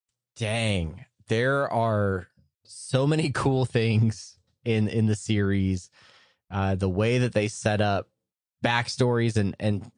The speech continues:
and, and really compelling stories about the Star Wars universe that end up having almost nothing to do with the main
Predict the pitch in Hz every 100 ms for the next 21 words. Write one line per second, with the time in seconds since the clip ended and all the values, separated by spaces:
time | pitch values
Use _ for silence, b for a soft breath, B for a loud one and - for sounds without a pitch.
0 | - 76 110 98 104 110 123 196 - 107
1 | - 120 127 110 - 113 107 104 104 95
2 | - _ _ 104 92 101 101 120 - -
3 | 120 120 113 113 117 110 120 117 - 107
4 | 98 - b b b b b _ 135 156
5 | 170 135 123 123 117 110 107 - 98 104
6 | 92 87 82 92 92 90 87 87 90 90
7 | 90 90 87